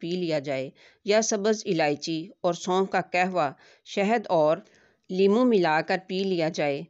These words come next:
तो चंद दिनों में ही ये कैफियत ठीक हो जाती है।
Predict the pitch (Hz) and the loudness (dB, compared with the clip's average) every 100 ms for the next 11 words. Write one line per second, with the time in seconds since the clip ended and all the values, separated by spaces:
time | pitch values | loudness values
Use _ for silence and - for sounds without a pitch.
0 | _ _ _ - 220 254 262 208 180 185 | _ _ _ -2 0 2 2 4 4 4
1 | 208 185 175 185 285 _ - 170 170 170 | 4 4 2 0 -4 _ -2 0 0 -2
2 | - 151 156 - - 160 - 160 151 131 | -2 -4 -6 -6 -6 -6 -4 -2 -2 -4
3 | 135 131 - | -8 -10 -12